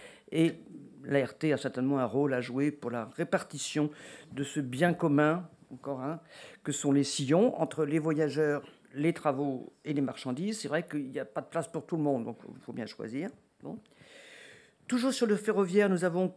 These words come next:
quelques, enfin, nous sommes attachés évidemment à la régénération générale du réseau,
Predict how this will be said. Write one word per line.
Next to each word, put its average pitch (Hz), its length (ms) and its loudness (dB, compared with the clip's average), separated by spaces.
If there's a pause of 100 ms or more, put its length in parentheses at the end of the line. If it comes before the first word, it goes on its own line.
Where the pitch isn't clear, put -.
quelques, - 340 2 (240)
enfin, - 140 0
nous 151 100 2
sommes 143 200 0
attachés 131 280 -6
évidemment 139 360 -4
à - 20 -6
la 120 100 -6
régénération 131 680 -6
générale 117 440 -10
du 110 80 -10
réseau, 110 340 -8